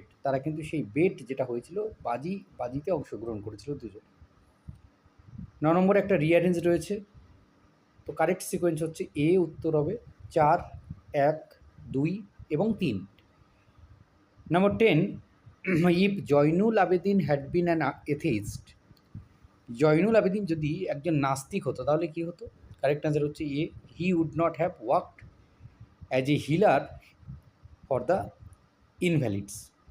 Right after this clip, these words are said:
নেক্সট হচ্ছে রয়েছে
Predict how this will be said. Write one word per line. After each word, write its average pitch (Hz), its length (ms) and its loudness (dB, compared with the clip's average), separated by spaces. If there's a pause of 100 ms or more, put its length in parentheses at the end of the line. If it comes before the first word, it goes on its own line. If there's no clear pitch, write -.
(1900)
নেক্সট 190 280 0
হচ্ছে 196 440 2 (680)
রয়েছে 151 480 2